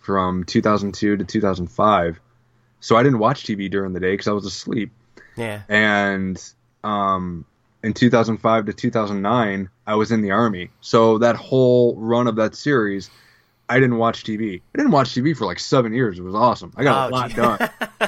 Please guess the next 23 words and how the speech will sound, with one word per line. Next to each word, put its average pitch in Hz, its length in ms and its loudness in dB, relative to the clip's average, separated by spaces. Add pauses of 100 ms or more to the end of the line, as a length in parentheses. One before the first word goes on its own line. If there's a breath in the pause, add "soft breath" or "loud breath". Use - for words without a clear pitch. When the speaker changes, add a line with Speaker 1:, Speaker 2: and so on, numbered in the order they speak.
Speaker 1:
got 233 160 -4
Speaker 2:
Yeah, 214 100 4
Speaker 1:
so - 80 0
Speaker 2:
got 277 120 6
a - 20 8
Speaker 1:
much 180 60 6
Speaker 2:
lot 208 180 4
done 226 80 -2
Speaker 1:
done. 202 80 0
Speaker 2:
during 139 120 -2
that 110 120 -6
time. 107 180 -12 (480 soft breath)
Speaker 1:
You 120 120 4
know? 123 280 4
<laughs> - 60 -16
And, 110 680 -2 (220)
uh, 92 480 -4 (440)
so 120 180 2
I 117 140 4
missed 127 440 -2
that 101 160 -4
whole 117 300 0
series. 117 260 -2